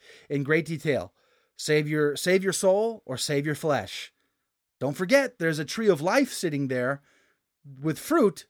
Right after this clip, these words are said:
that could maybe restore physical ailment, restore mortality, trust in the resurrection of God. Hmm. Keep that in mind as we go into next week's episode, as we get into greater detail. Real quick here, there's four points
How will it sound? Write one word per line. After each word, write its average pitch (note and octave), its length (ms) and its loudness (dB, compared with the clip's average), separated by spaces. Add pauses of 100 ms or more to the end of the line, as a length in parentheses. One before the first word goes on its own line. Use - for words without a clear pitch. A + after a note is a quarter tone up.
(140)
that D#3 180 -2
could E3+ 220 0
maybe E3+ 240 -2
restore F#3 720 0 (440)
physical F#3 680 -4 (340)
ailment, G#3 640 -2 (560)
restore F#3 400 2
mortality, G3 580 -2 (240)
trust G#3 420 2
in G3 80 -2
the E3+ 60 -2
resurrection F3 640 2
of D#3 100 -4
God. G3 360 -2
Hmm. G3+ 340 -2 (560)
Keep - 160 -4
that G3+ 180 2
in F3+ 80 -2
mind F3+ 240 0
as C3+ 100 -6
we D3 60 -6
go D#3+ 180 -2
into D#3+ 160 -6
next D#3 300 -6
week's D3 220 -2
episode, C3+ 500 -2 (260)
as C3+ 140 -8
we C#3+ 80 -2
get D#3 140 0
into C#3 100 -4
greater C3+ 300 -2
detail. A#2+ 560 -4 (260)
Real F#3 180 6
quick - 300 0
here, C#3 340 -2 (200)
there's E3 240 0 (100)
four G3+ 260 4
points F#3+ 440 0